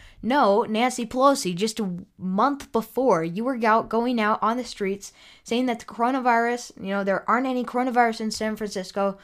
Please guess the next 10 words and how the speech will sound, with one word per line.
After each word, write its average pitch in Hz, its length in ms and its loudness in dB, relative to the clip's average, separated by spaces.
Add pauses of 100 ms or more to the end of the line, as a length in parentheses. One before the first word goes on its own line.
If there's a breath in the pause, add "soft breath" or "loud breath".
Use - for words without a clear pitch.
(200 loud breath)
so - 140 -12
you 190 200 -4
could 185 180 -12
go, 247 340 2
should 190 300 -10
go 254 220 4
out, 247 280 6 (300 loud breath)
do 262 180 2
business, 220 800 0
and, 175 460 -6